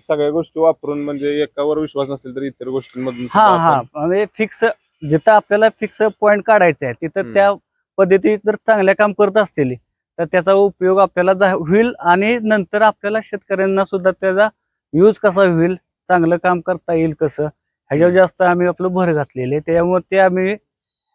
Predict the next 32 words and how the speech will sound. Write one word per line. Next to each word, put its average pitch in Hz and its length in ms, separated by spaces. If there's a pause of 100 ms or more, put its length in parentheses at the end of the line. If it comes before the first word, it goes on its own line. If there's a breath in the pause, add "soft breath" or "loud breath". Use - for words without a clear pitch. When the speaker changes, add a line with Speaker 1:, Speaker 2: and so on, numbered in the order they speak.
(120)
Speaker 2:
अ, 151 300 (100)
जास्त 196 280
मेथड 185 380
यूज 160 160
करतोय. 123 360 (640)
Speaker 1:
तुम्हाला 165 400
याच्यामधला 175 540
अनुभव, 147 400
अ, 135 260
कसा 131 240
कसा 123 240
येतो? 107 260
म्हणजे 104 260
हे 127 240
आता 131 280
ज-, 131 440
तुम्ही 139 500 (160)
व-, 127 180
वस्तू 139 320
वापरताय, 131 460 (420)
त्या 131 100
वस्तू 151 380
ज्या, 175 320
अ, 165 360
गुरुत्वाकर्षणाला 160 840
विरोध 165 260 (100)
करतायत, 127 320 (520)
मग 123 80
तो 170 360
कशामुळे 170 460
होते 120 240
असं? 95 260